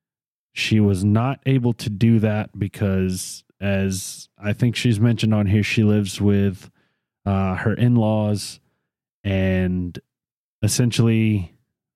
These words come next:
from what I gathered, somebody in the house got covid.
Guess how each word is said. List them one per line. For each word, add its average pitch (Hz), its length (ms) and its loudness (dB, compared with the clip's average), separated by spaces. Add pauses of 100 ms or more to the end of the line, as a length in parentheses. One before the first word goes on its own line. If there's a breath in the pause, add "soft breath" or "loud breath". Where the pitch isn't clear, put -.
from 110 120 0
what 120 120 2
I 120 100 -2
gathered, 110 640 -2
somebody 123 360 0
in 120 60 0
the 113 60 0
house 113 220 -2
got 104 220 -4
covid. 98 580 0